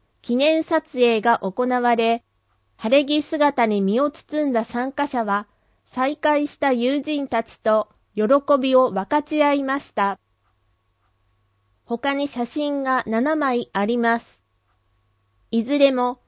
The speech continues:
二十歳の祝いの様子です。写真終わり。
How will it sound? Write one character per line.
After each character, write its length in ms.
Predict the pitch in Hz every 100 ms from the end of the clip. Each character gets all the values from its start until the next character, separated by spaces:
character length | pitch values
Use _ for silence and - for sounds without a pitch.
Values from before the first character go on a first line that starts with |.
| _ -
二 100 | 320
十 160 | 320 311
歳 120 | 254
の 200 | 233 214
祝 300 | 190 202 262
い 100 | 269
の 160 | 262 254
様 260 | 202 233
子 160 | 262 262
で 220 | 247 247
す。 240 | - _ _ _ _ _ _ _ _ _ _ _ _ _
写 200 | - 226
真 380 | - 269 262 -
終 100 | 175
わ 200 | 185 214
り。 260 | 202 196 185